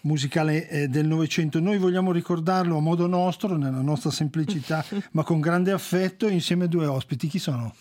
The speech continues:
Speaker 2: Allora, due ospiti, eh, sono autorevolissimi e ritroviamo sempre con, eh, grandissimo piacere la nostra Carla Moreni, critica musicale, penna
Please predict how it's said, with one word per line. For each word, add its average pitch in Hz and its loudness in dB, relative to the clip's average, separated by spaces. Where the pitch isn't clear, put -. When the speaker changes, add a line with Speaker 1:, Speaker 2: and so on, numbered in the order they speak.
Speaker 2:
Allora, 214 0
due 285 0
ospiti, 202 -2
eh, 175 2
sono 180 0
autorevolissimi 196 0
e 208 0
ritroviamo 220 0
sempre 196 -2
con, 202 -2
eh, 180 -2
grandissimo 196 0
piacere 202 0
la 165 -2
nostra 185 -2
Carla 190 0
Moreni, 196 2
critica 202 -2
musicale, 190 0
penna 208 0